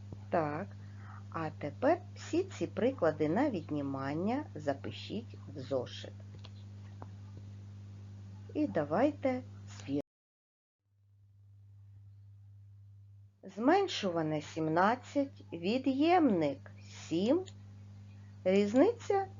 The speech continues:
десять. А ми записуємо: сімнадцять відняти сім дорівнює десять. Зменшуване шістнадцять, від'ємник вісім,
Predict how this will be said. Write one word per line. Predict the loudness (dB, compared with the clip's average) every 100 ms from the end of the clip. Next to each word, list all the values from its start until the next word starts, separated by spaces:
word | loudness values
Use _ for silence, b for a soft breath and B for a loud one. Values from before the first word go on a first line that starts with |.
| -10
десять. | 0 4 4 4 -4 -6 -8 -14 -14 -2
А | 2
ми | 4 6
записуємо: | 6 6 2 2 2
сімнадцять | 0 4 6 6 6 0 0
відняти | -2 2 2 0 -6
сім | -4 -2 -2 -4
дорівнює | -2 0 2 2 0
десять. | -2 -4 -4 -8 -12 -14 -14 -14 -14 -14 -14 -14 -14 -14 -14 -14 -14 -14 -14 -14 -14 B B -10
Зменшуване | 0 6 10 10 8 6 0 2 2 2 -2 -6 -8
шістнадцять, | -6 -4 -6 0 4 6 6 4 0 2 2 -4 0
від'ємник | 0 2 4 6 6 4 2 -2
вісім, | -4 -2 -2 -2 0